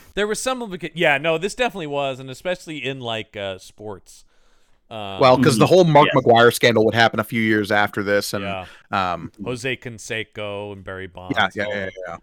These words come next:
Speaker 1: all those traitors to the game. No, uh, <laughs> I, I, do, I still can't believe, uh, Alex Rodriguez is in the Hall of Fame, but I'm not here to start yelling about that anymore. Uh,
Speaker 2: <laughs>
Speaker 1: but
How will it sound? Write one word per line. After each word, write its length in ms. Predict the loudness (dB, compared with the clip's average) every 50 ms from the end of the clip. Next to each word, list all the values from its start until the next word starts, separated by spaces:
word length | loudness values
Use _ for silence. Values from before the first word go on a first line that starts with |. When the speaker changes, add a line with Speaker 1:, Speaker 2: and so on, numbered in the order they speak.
| _ _
Speaker 1:
all 160 | -16 -16 -14 -14
those 240 | -14 -16 -18 -16 _ 2
traitors 480 | 6 8 8 6 6 0 -4 -8 -10
to 100 | -14 -14 -14
the 60 | -14
game. 200 | -12 -12 -14 -12
No, 160 | -12 -12 -12 -10 -6
uh, 240 | -4 -2 -2 -2 -4 -6
<laughs> 1200 | -10 -12 -12 -14 -16 -16 _ _ _ -16 -16 _ _ _ _ _ _ _ _ -12 -10 -10 -8 -4
I, 260 | 0 2 2 2 2 0 0
I, 120 | 0 0 0
do, 120 | -2 -2 0
I 140 | 0 0 0
still 200 | -2 -4 -6 -6
can't 180 | -4 -6 -10 -8
believe, 360 | -8 -8 -8 -8 -10 -10 -12
uh, 200 | -12 -10 -10 -12 -12
Alex 300 | -12 -12 -12 -12 -14 -14
Rodriguez 440 | -16 -16 -14 -16 -16 -16 -16 -18 -18
is 120 | -20 -20
in 100 | -20 -20
the 80 | -20 -18
Hall 220 | -18 -16 -16 -18
of 80 | -18 _
Fame, 240 | -16 -16 -16 -16 -14
but 160 | -16 -16 -16 -20 -20 -14 -6 -4
I'm 120 | -4 -2
not 220 | -2 -2 -2 -4
here 240 | -4 -6 -6 -6 -6
to 80 | -8 -12
start 300 | -12 -10 -10 -8 -8 -8
yelling 300 | -10 -10 -12 -12 -14 -16
about 240 | -16 -16 -16 -16 -16
that 240 | -16 -18 -18 -18 -20 -20
anymore. 380 | -20 -20 -20 -20 -20 -20 _ _
Uh, 340 | -8 -6 -6 -4 0 2 0 0 0 -2 -8 -8
Speaker 2:
<laughs> 220 | _ -12 -20 -6 -4
Speaker 1:
but 140 | -4 -4